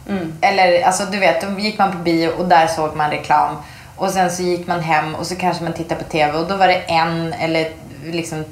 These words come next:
Speaker 2: tre kanaler som hade reklam.
Speaker 1: Mm.
Speaker 2: Och det var ju spännande. Och, och, men jag tror att, jag menar, idag när vi just be-, alltså,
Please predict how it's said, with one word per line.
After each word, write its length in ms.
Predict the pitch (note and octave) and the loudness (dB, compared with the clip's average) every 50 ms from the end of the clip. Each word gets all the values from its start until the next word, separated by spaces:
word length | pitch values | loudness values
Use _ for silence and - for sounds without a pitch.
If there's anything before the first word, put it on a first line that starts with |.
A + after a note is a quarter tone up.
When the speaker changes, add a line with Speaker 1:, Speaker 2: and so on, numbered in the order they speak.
| - | -8
Speaker 2:
tre 400 | - F3 F3 E3+ D#3+ D#3 D3+ D3 D3+ - - - | -6 -4 -2 0 2 4 4 2 2 -2 -10 -14
kanaler 720 | - - E3 D#3+ D#3 D3+ D3+ D3+ D3+ D3 D3 C#3+ D3 D3+ - - - | -8 -6 -2 0 2 2 2 4 4 2 2 2 -2 -6 -8 -10 -10
som 240 | - - E3 D#3+ D#3+ | -6 -4 -4 -4 -2
hade 440 | D#3 D3 D3 - C#3 C#3+ D3+ D3+ D3 - - - - - - | -4 -4 -4 -2 -2 -2 -2 -2 -4 -6 -10 -14 -14 -16 -4
reklam. 500 | - F3+ F3+ F3+ - - F#3 F#3+ D#3 D#3 - - - - - | -2 -2 0 2 2 4 4 4 2 0 -4 -10 -16 -18 -14
Speaker 1:
Mm. 160 | - F3+ E3+ D3+ - - - - - - | -12 -12 -12 -12 -14 -16 -20 -20 -20 -16
Speaker 2:
Och 600 | - - - - G3+ G3 F3+ - - - - - - - - - - - - - - - - - - - - | -16 -12 -2 2 2 2 2 0 -4 -10 -14 -14 -16 -16 -20 -20 -20 -20 -20 -20 -20 -20 -20 -20 -20 -16 -12
det 300 | F#3 F3+ G3 G3 F#3 F3+ | -8 -4 0 2 4 4
var 120 | F#3 G3+ G3+ | 4 2 0
ju 140 | G#3+ G#3 | 0 -2
spännande. 760 | - - - A#3 F#3 D3+ D3+ D#3 F#3 C4 D#4+ C4+ F#3 - - - - - - - - - - - - - - - - - - - - - - - - - - - | -4 0 2 4 4 4 2 -2 0 0 2 2 0 -2 -4 -8 -8 -10 -14 -18 -20 -20 -20 -20 -20 -20 -20 -20 -20 -20 -20 -20 -20 -10 -4 -4 -4 -4 -4 -2
Och, 420 | - G3+ F#3+ - - - - G#3+ G#3 | 0 0 0 0 -2 0 0 2 2
och, 180 | F#3+ F#3+ - - | 0 -2 -8 -4
men 240 | G#3+ A3 G#3+ G#3+ G3+ | -2 -2 0 0 2
jag 200 | G3+ G3 F#3+ F#3+ | 2 2 0 0
tror 280 | - A3 G#3 G#3 G3 F#3+ | -4 -4 -4 0 4 4
att, 300 | F#3+ F#3 F#3 - - - | 4 4 4 -2 -8 -6
jag 140 | - G3 F#3 | -4 -2 -2
menar, 220 | F#3 F3+ F3+ F3+ F3+ | 0 2 2 0 0
idag 500 | G3 F#3+ - A#3+ A#3 A3 G#3+ G#3+ G#3+ G#3 | -2 2 6 6 8 8 8 6 4 4
när 120 | F#3+ F#3 | 2 0
vi 300 | F3+ F3+ E3+ E3+ E3+ - - - - - | 0 0 -2 -2 -2 -4 -8 -12 -16 -16
just 640 | G#2+ - E3+ F#3+ F3+ F3 - - - - - - - - - - | -14 -10 -6 -6 -4 -6 -6 -10 -12 -14 -14 -14 -18 -20 -20 -16
be-, 440 | - F#3 F#3+ G3 F#3 - - G#2 A2 - | -8 -4 -2 -2 -2 -2 -4 -6 -4 -4
alltså, 340 | G3 - - F#3 F3 E3 | -2 0 2 2 0 0